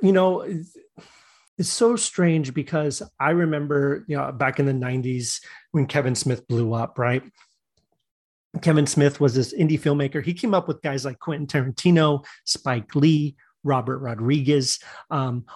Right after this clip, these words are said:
all of these really, really great filmmakers, and they were all kinda doing their own thing. And it was this great kind of indie, um, all these indie guys were blowing up, and, and, and those guys are, are the,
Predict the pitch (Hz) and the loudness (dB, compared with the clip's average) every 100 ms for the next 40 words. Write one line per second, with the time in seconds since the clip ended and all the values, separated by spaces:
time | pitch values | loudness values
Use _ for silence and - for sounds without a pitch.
0 | - - 156 208 240 220 120 151 160 160 | -20 -2 2 2 2 -2 0 0 2 2
1 | 156 139 110 143 156 - 147 151 160 160 | -2 -4 -2 -4 -4 -6 -4 -2 -4 0
2 | 208 196 160 170 165 175 175 180 160 147 | -2 0 0 2 2 0 0 2 2 2
3 | 156 151 143 151 139 135 147 151 151 170 | 2 2 0 0 -2 -2 -4 -4 -6 -8
4 | 156 151 147 131 127 - - 151 151 156 | -8 -4 -4 -4 -6 -8 -2 2 4 2
5 | - - 156 143 123 - 170 156 147 143 | -4 -4 0 0 -2 0 2 4 2 2
6 | 143 139 - - - 170 143 135 113 - | 0 -2 -12 -20 -2 0 2 -2 -6 -14
7 | - _ _ 165 156 202 185 160 202 160 | -20 _ _ -14 -6 0 2 2 0 0
8 | 147 139 131 131 117 123 117 117 120 - | 2 0 0 -2 -2 -4 -6 -8 -10 -8
9 | 147 135 135 135 170 139 147 151 175 156 | -6 -4 -4 -6 -4 -2 0 0 2 2
10 | 131 - 151 139 156 151 131 127 113 | 0 -4 -6 -4 -4 -4 -4 -4 -8